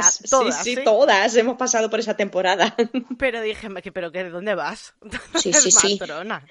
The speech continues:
Speaker 1: Sí, yo además, fíjate que en comunitaria rotamos por paritorio,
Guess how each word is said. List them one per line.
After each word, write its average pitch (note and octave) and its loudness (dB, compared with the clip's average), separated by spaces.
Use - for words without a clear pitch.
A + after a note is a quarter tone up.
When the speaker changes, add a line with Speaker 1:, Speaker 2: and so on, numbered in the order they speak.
Speaker 1:
Sí, A3 4
yo G#3 8
además, B3+ 4
fíjate B3 -2
que A#3 -4
en F#3+ -6
comunitaria F#3 0
rotamos G#3 0
por F#3 2
paritorio, G#3 4